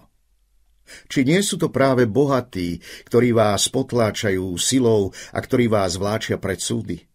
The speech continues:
Či nie sú to oni, ktorí sa rúhajú krásnemu a dobrému menu, ktoré bolo vzývané nad vami? Pravda, ak plníte kráľovský zákon podľa písma, „Milovať budeš svojho blížneho ako samého seba,“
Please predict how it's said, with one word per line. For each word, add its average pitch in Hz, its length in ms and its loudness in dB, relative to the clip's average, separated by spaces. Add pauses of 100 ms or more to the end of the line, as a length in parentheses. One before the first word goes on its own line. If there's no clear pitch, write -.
(880)
Či 147 160 0
nie 156 160 6
sú 170 240 -2
to - 240 0
oni, 170 320 6
ktorí 123 320 -2
sa 113 240 0
rúhajú 120 400 2
krásnemu 113 640 -2
a 87 60 -4
dobrému 107 420 0
menu, 107 320 0 (440)
ktoré 117 200 4
bolo 104 240 4
vzývané 101 720 2
nad 90 240 -4
vami? 101 400 -4 (1400)
Pravda, 98 400 2
ak - 240 -10
plníte 117 480 4
kráľovský 110 640 0
zákon 104 400 -2
podľa 92 320 -4
písma, 110 480 -4 (560)
„Milovať 104 400 4
budeš 90 320 -4
svojho 90 240 -2
blížneho 98 560 -2
ako 85 160 -8
samého 92 480 -4
seba,“ 104 320 -4